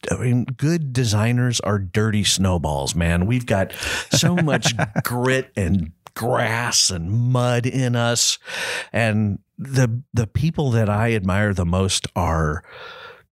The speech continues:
Speaker 1: they're curious people. They're always curious. They're always talking to other people. Um, and so the people that I like, guys like Joseph Heller, guys like Woody Pirtle, guys,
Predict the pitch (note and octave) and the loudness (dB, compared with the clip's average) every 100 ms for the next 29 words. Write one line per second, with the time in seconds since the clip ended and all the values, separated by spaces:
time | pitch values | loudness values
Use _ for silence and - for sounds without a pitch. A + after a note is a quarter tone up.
0 | - G2+ E2+ - - F#3 G3+ G3+ G#3+ - | -2 -2 -2 -2 -2 0 0 2 2 0
1 | - - - _ _ _ - C#3+ - D3 | 0 -2 -8 _ _ _ -2 0 0 -2
2 | C3 G#2+ - A2 C#3 D#3+ D#3 - - C3+ | 0 -2 -2 -2 0 2 0 -2 -2 0
3 | C3+ C3+ - G#2 A2+ A#2 A#2 - A2+ A#2 | 0 0 0 -2 0 0 0 0 0 0
4 | G2+ F2+ G2+ - G2 F#2+ E2 - - - | 0 0 0 0 0 0 -2 -6 -10 -10
5 | - - - - G2+ F#2+ F2 D#2+ E2+ - | -10 -10 -10 -2 0 2 2 0 -2 -8
6 | _ _ _ _ B2+ A#2+ C3 A#2 G#2 B2+ | _ _ _ _ -2 0 0 0 0 -2
7 | C3 A#2 A2+ A#2+ G#2 A#2 A2+ - A#2 G#2+ | 0 0 0 0 0 -2 -2 -6 -6 -2
8 | F2+ G2 G2 G2+ G2+ G2+ G2 F2+ E2 D2 | 0 2 2 0 2 2 2 0 0 0
9 | C#2+ C#2 - - - - - G#2 A2+ A2 | -2 -4 -8 -12 -12 -10 -4 -2 0 0
10 | G#2+ G#2 G2 G2 F2+ D#2 D2 C#2 C2 - | 0 0 0 2 0 0 0 0 -4 -10
11 | - _ - G#2+ G#2+ G#2+ | -20 _ -2 0 0 0